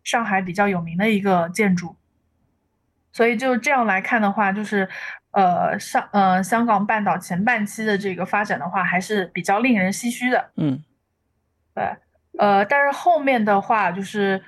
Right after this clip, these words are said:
Speaker 1: 呃，嗯，整个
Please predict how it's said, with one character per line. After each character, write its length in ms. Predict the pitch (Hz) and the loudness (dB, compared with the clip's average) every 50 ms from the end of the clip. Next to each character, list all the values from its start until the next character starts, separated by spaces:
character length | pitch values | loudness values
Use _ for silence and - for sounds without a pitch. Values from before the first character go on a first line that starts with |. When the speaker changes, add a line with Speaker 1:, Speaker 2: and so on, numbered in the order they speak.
| - _ _ _ - | -18 _ _ _ 0
Speaker 1:
呃， 640 | - 185 180 175 165 - - - - - 156 139 120 117 - _ _ _ _ _ - | 2 2 4 4 2 0 0 0 0 0 -2 -2 -4 -8 -14 _ _ _ _ _ 0
嗯， 280 | 196 196 190 180 185 175 | 2 2 4 4 2 2
整 200 | - 196 185 180 | 2 2 2 2
个 380 | 185 226 233 220 202 190 185 | 2 4 4 4 2 2 -2